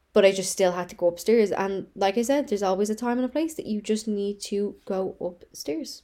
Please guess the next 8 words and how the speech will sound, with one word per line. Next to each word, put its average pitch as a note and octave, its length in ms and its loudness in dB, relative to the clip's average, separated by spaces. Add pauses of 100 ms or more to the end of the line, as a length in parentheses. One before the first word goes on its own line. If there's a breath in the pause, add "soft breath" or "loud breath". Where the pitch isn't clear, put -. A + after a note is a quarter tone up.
So - 180 -2
then B3+ 220 8
we E4+ 120 4
have B3 440 2
"New G3 320 0
year, A3 320 4
new F#3 480 -4
me." E3 760 -10